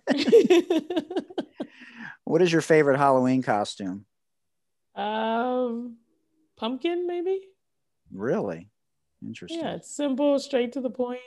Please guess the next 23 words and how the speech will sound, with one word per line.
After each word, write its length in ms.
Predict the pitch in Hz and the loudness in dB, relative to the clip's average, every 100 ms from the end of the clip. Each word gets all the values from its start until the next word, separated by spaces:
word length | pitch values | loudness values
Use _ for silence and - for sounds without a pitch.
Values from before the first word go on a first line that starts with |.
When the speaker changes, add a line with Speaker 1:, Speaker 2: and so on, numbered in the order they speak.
| - | -20
Speaker 2:
So 160 | - 127 | -10 -6
is 60 | 120 | 0
there 120 | 127 | 0
a 40 | |
trend 340 | 113 143 139 139 | 0 2 2 2
that 120 | 117 | 2
you 80 | 123 | 0
don't 160 | 120 104 | -2 -2
get? 240 | 120 151 _ _ _ _ _ _ _ _ _ _ _ _ _ _ _ _ _ 185 | -2 -4 _ _ _ _ _ _ _ _ _ _ _ _ _ _ _ _ _ -8
Speaker 1:
Um, 680 | 185 180 180 175 180 185 - _ - | -4 -4 -4 -4 -6 -10 -14 _ -8
things 220 | 214 208 | -6 -4
that 120 | 196 | -4
I 160 | 180 175 | -4 -4
don't 560 | 160 170 185 - 185 180 | -4 -4 -4 -6 -6 0
get. 500 | 185 190 - - - | 2 2 -2 -8 -8
Uh, 220 | - 196 - | 0 2 6
oh, 140 | 254 | 6
eyelashes. 840 | 175 233 202 143 160 156 - - - _ _ _ _ _ _ _ _ - | 8 6 6 4 4 2 -2 -6 -16 _ _ _ _ _ _ _ _ 4
Really 260 | 190 196 | 6 6
hate 260 | 214 180 233 | 6 4 4
Speaker 2:
I 120 | 147 | 4
Speaker 1:
eyelashes. 600 | 131 98 - - - - - | 4 0 0 -6 -8 -12 -4
Yeah. 280 | 135 - | -4 -4